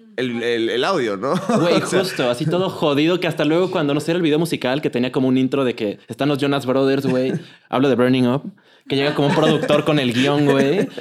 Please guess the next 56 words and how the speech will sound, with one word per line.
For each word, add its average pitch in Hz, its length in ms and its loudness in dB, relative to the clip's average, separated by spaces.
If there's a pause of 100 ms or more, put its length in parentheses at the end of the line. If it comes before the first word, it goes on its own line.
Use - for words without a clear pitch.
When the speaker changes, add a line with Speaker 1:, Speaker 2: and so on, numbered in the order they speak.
(100)
Speaker 2:
y, 147 140 -2
"¿Qué - 160 -4
pedo, 202 260 -2
güey? 180 120 2
Tengo 190 140 0
esta 196 140 -2
idea 180 80 -4
para 175 160 0
un 170 80 0
video", 160 240 2
y 147 60 2
no 143 120 0
sé 143 160 -6
qué, 139 240 -2
¿no? 117 120 -2 (460)
Se - 80 -2
descargaba 156 540 2
con 147 220 -2
todo 165 240 2
y 156 100 2
ese 160 180 -2
audio 156 240 2
del 143 140 0
principio, 139 720 0
güey, 131 160 0
todo 147 160 0
jodido. 143 480 0 (460)
Y, 139 140 -2
güey, 165 480 0
pero 170 160 0
de 185 80 2
nuevo, 208 240 2
o 131 100 0
sea, 156 160 -2
creo 185 160 0
que 208 200 -2
eso 185 260 -2
no 185 320 -4
cambia 160 340 -2
necesariamente 131 560 -2
la 120 80 -2
experiencia, 120 880 -4 (220)
solo 220 220 -4
que 233 60 -2
en 190 40 0
la 156 80 0
música 165 320 -4
chance 175 200 -4
sí 180 120 -8
tienes 180 180 -4
la 147 160 -4
conciencia 147 540 -4
de 123 80 -4
que 123 80 -4
es 120 80 -8
pinza, 143 540 -4